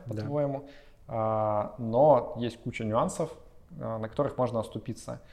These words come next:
Speaker 1: Точно.
Speaker 2: И ты некий скептицизм испытываешь по поводу того, что вот там средний человек, да, который начинает этим заниматься, что вот он, ступая в эту, в эту воду, да, в эту реку,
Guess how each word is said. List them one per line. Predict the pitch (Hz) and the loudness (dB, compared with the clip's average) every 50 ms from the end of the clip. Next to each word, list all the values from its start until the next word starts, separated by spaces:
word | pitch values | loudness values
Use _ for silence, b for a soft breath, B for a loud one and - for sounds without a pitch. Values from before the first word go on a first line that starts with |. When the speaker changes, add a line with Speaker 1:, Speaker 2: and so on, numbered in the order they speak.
| B B | B B
Speaker 1:
Точно. | 117 110 107 - - 120 | -4 -4 -4 -4 -4 -2
Speaker 2:
И | 113 110 | -2 -2
ты | 110 - 147 151 147 127 117 113 | -2 0 2 4 4 4 4 2
некий | 131 123 127 123 - 110 | -2 -4 -4 -4 -6 -8
скептицизм | - - 117 - - 117 - - 151 147 131 120 107 107 | -10 -12 -14 -16 -14 -10 -6 -4 -2 0 0 0 -2 -2
испытываешь | - - - 123 - 110 104 - | -4 -6 -8 -4 -4 -4 -4 -4
по | - 110 | -6 -10
поводу | - - 117 110 107 107 | -8 -6 -4 -4 -4 -4
того, | - 113 131 170 | -2 0 0 0
что | - - - 113 | 0 0 -2 -4
вот | 107 107 - | -4 -4 -6
там | - 113 117 | -10 -14 -12
средний | - - - 123 123 120 110 110 107 104 107 110 113 117 - | -14 -12 -6 -2 -2 0 0 0 -2 -4 -4 -4 -6 -8 -8
человек, | - - 117 117 131 185 202 156 | -8 -6 -4 -2 0 0 0 2
да, | 120 131 131 | 2 2 2
который | - - 123 117 | 0 -2 -8 -6
начинает | 113 110 - - 131 123 117 120 | -8 -8 -8 -4 -2 -2 -2 -2
этим | - 120 113 | -4 -8 -8
заниматься, | 110 113 117 117 117 113 113 - - 117 - B B B B | -6 -6 -4 -4 -2 -4 -4 -6 -8 -12 -12 B B B B
что | - - - 110 | -12 -8 -6 -6
вот | 107 - | -2 0
он, | 131 123 113 | 0 0 0
ступая | - - - - - 127 120 113 107 107 107 110 - 127 | -2 -6 -8 0 4 6 6 6 6 4 0 -2 -6 -6
в | 113 | -6
эту, | 110 107 - 110 113 | -6 -6 -6 -8 -10
в | - 127 117 | -8 -6 -6
эту | 110 113 117 107 | -4 -4 -4 -2
воду, | 107 127 156 175 151 117 | 4 6 6 6 6 4
да, | 113 113 123 | 2 2 2
в | 117 | 2
эту | 110 110 - 120 | 0 -4 -4 -2
реку, | 117 139 175 180 - 123 110 107 B | -2 0 0 0 0 -2 -2 -2 B